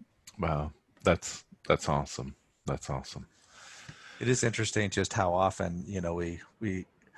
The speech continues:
Speaker 2: 'cause, uh, and, and of course, listening to your, um, story, I have kind of this sense of, wow, that's a, a, an intense,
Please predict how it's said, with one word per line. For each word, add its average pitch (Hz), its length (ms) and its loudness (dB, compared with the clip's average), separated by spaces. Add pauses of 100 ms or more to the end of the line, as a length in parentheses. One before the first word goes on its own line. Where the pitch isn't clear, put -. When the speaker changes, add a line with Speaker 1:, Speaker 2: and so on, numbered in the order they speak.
(280)
Speaker 2:
'cause, 120 180 6
uh, 139 260 2
and, 127 240 4
and 127 180 4
of 110 180 6
course, 117 340 8
listening 107 340 4
to 107 140 -2
your, 90 500 4 (260)
um, 80 520 4 (540)
story, 98 640 6
I 82 140 0
have 85 380 6 (360)
kind 120 160 10
of 98 80 4
this 101 140 8
sense 104 380 10
of, 87 300 4 (140)
wow, 101 240 12
that's 92 240 10
a, 92 340 4 (120)
a, - 60 0
an 92 160 4
intense, - 840 6